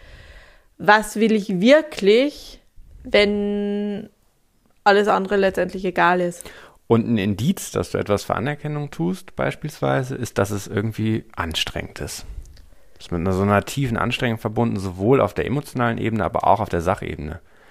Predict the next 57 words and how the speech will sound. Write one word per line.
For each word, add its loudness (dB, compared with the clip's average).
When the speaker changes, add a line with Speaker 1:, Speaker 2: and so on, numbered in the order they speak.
Speaker 2:
Ich -10
hab -8
das, -2
wir -4
beschreiben -2
das -4
sehr, 0
sehr -2
schön -2
in -4
unserem -4
Buch. 0
Und -4
da 2
gibt's -4
einen 0
Satz, 0
eigentlich -2
müssen -2
wir 0
ab -4
und -8
zu -8
mal 0
sowas -6
aus -8
dem -8
Buch -6
vorlesen, -2
fällt -2
Speaker 1:
Das -4
Speaker 2:
mir -6
jetzt -4
Speaker 1:
machen -2
wir 2
Speaker 2:
auf. 0
Speaker 1:
bei 4
der 0
nächsten -8
Folge. -2
Speaker 2:
Machen -6
wir -6
dann. -6
Und -2
da 4
gibt's -4
einen 2
Satz, 2
ähm, -2
der 4
spricht -2
total 0
aus 2
mir -2
heraus, 4
ist -10
irgendwie, -4